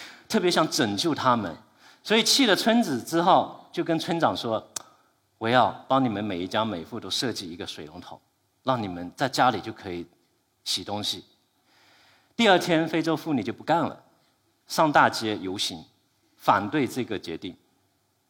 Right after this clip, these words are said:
为什么？因为在非洲，妇女在家里的角色，做饭、打扫卫生、照顾孩子，她几乎没有交流的权利。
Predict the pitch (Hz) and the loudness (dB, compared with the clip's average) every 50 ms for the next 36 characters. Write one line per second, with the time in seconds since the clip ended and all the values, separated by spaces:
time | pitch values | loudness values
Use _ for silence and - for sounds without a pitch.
0 | _ _ _ _ - 156 160 131 - - 98 85 78 71 - _ _ _ _ _ | _ _ _ _ -4 -2 -2 0 -2 -2 -6 -8 -10 -12 -14 _ _ _ _ _
1 | _ _ _ _ _ - 160 156 139 - 147 131 - - 135 127 120 - 127 120 | _ _ _ _ _ -2 0 0 2 2 0 -2 -2 -2 -4 -4 -2 -2 -4 -4
2 | 117 110 117 - _ _ _ _ _ _ - - - 208 190 151 117 98 - 127 | -4 -6 -10 -14 _ _ _ _ _ _ -12 -6 -2 0 0 2 0 0 0 0
3 | 117 - - 180 165 175 175 123 95 95 95 - - 90 80 90 - - 131 104 | 0 2 2 4 4 4 4 2 0 -2 -4 -4 -4 -4 -4 -6 -6 -4 -4 -4
4 | 85 - _ _ _ _ _ _ _ _ _ _ _ _ _ _ _ - - 156 | -6 -8 _ _ _ _ _ _ _ _ _ _ _ _ _ _ _ -6 -2 -2
5 | 127 104 - - 117 95 - - - _ _ _ _ _ _ _ _ _ _ _ | -2 0 0 0 -2 -2 -2 -6 -16 _ _ _ _ _ _ _ _ _ _ _
6 | _ _ _ _ _ _ _ _ _ - - 98 104 - 104 92 98 98 98 87 | _ _ _ _ _ _ _ _ _ 0 0 0 2 0 -2 -4 -4 -6 -6 -6
7 | - 92 90 87 85 - _ _ _ _ - - 123 107 - 104 87 - 95 87 | -6 -8 -8 -10 -12 -16 _ _ _ _ -2 0 0 0 0 -4 -8 -6 -4 -4
8 | 90 90 - 85 73 _ _ _ _ _ _ _ _ _ _ _ _ _ - 143 | -4 -4 -8 -14 -20 _ _ _ _ _ _ _ _ _ _ _ _ _ -2 -2
9 | 139 139 - - 214 233 226 226 - 214 196 156 120 123 117 123 127 107 90 80 | 0 0 0 -2 -2 -2 -2 -2 -4 -4 -2 0 0 0 2 2 0 -2 -4 -6
10 | 71 - _ _ _ _ _ _ _ - - 117 110 110 104 92 82 73 - - | -8 -14 _ _ _ _ _ _ _ -2 0 2 2 2 0 -2 -8 -10 -12 -18
11 | _ _ _ _ _ _ _ - 95 - - - 82 80 87 90 - - | _ _ _ _ _ _ _ -14 -12 -12 -12 -12 -12 -12 -10 -12 -12 -14